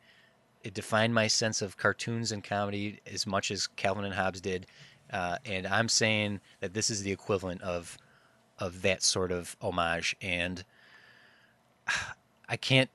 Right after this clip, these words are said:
not watch that movie and laugh, and I love watching this movie with other people. Listen to our episode. We love talking about this movie.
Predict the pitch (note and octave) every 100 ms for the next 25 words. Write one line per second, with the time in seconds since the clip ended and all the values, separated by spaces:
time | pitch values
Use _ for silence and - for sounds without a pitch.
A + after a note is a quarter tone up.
0 | _ - A2 A2 A2+ G2+ F#2+ G#2+ F#2+ F#2+
1 | F#2 F2 G#2+ C#3 - - G#2+ F#2 G2 F#2
2 | F2+ F#2 G#2 A2+ A#2 G#2+ G2 G2 - G2
3 | - G#2 G2 F2 G2 A2+ B2+ B2 - B2+
4 | A#2+ C3 A2+ G#2+ - G#2 A2 G2+ A2 -
5 | A#2+ B2+ A2 G#2 G#2 G#2+ - - G#2+ G2+
6 | F#2 F2 - F#2 F#2+ F2 F#2 F2